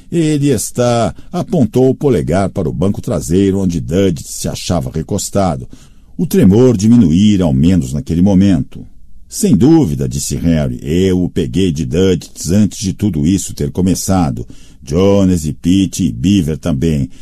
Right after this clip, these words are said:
A gente nem percebeu, fazia parte da vida da gente. Sem dúvida, exatamente." Como todos aqueles pensamentos sobre sacolas de plástico, pontes e armas de fogo, apenas parte da minha vida. Agora está mais forte.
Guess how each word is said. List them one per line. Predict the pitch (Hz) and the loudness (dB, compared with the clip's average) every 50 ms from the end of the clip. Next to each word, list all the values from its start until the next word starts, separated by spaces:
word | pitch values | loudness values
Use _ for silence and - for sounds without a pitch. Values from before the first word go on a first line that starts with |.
| - - - | -18 -12 -6
A | 185 - | -6 -4
gente | - - 123 123 123 120 - - 107 | -2 2 4 4 4 4 2 0 0
nem | 104 110 107 | 0 0 0
percebeu, | 107 110 104 90 - 101 82 67 71 - - - 71 | 0 -2 -4 -2 -2 -2 -2 0 0 2 2 0 0
fazia | - - 190 220 185 196 220 185 | -2 -4 -4 -2 0 0 0 -2
parte | - - - 143 151 151 135 - - - | -2 -4 -4 -2 -2 -2 -2 -4 -4 -4
da | 71 69 | -4 -4
vida | 64 76 80 71 85 | -2 -4 -2 -2 -2
da | 85 87 78 | -2 -2 -2
gente. | 69 73 92 92 85 73 67 - - - - - - | -2 0 2 2 2 2 0 -4 -12 -16 -18 -18 -20
Sem | - - - 208 202 - | -14 -6 -2 0 0 0
dúvida, | - 135 127 170 165 151 - 135 127 65 | 2 4 4 4 4 2 0 -4 -4 -6
exatamente." | 67 64 80 90 - - 117 110 107 104 92 76 - - - - - - - - - - | -4 -4 -4 -4 -2 2 2 4 4 4 4 2 0 -2 -10 -12 -12 -16 -20 -20 -20 -4
Como | - 208 202 202 202 196 196 190 | 0 2 4 4 4 4 2 0
todos | - - 123 139 135 135 135 139 120 127 | 0 0 2 2 2 2 0 0 -2 -2
aqueles | 120 - - 107 110 - - | -2 -2 -2 -4 -4 -4 -2
pensamentos | - 117 107 - - 92 67 69 80 92 95 87 - - - | -2 -2 -2 0 -2 -2 0 0 2 2 0 0 -2 -6 -6
sobre | - 101 85 85 | -6 -6 -6 -4
sacolas | 80 80 69 64 - - 82 92 92 85 | -6 -6 -8 -8 -6 -4 -4 -4 -2 -4
de | - - | -6 -8
plástico, | - - - 73 82 90 92 90 85 - - - - 71 67 - - | -10 -6 -4 -2 -2 0 -2 -2 -4 -6 -10 -12 -10 -12 -12 -10 -4
pontes | - 87 92 98 95 87 - - 76 65 | -2 0 2 2 2 0 -2 -6 -6 -4
e | 67 69 | -4 -2
armas | 76 80 82 85 90 85 | -2 -2 0 0 -2 -2
de | 101 90 | -4 -6
fogo, | - - 110 113 113 107 85 64 62 - - - - - - - - | -6 -2 0 2 4 4 2 0 -4 -8 -10 -14 -18 -18 -18 -12 -8
apenas | 185 190 - - - 185 190 190 190 175 - - | -8 -8 -6 -2 0 0 2 2 0 0 -2 -4
parte | - - 110 117 117 98 - - - | -4 -4 -2 -2 -2 -4 -6 -8 -6
da | - 67 | -2 0
minha | 76 90 101 92 | 2 2 2 2
vida. | - 73 85 92 85 69 60 65 64 - - - - - - | 0 0 0 0 0 0 -2 -6 -10 -12 -16 -20 -18 -14 -12
Agora | 55 57 55 69 82 87 90 90 87 78 | -12 -10 -6 -2 0 0 2 0 0 -2
está | 71 - - - 80 76 | -4 -6 -6 -4 -4 -4
mais | 76 71 - - | -4 -4 -6 -8
forte. | - 80 73 71 67 64 58 - - - | -6 -4 -4 -2 -4 -6 -8 -12 -16 -16